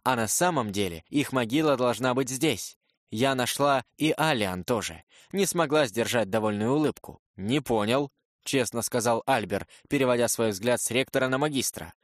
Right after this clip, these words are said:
а затем на меня. «Ольгерт, как она могла найти могилу Артура и Артиваль,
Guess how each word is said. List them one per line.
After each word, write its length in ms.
а 120
затем 380
на 60
меня. 400
«Ольгерт, 540
как 280
она 140
могла 280
найти 300
могилу 540
Артура 480
и 60
Артиваль, 540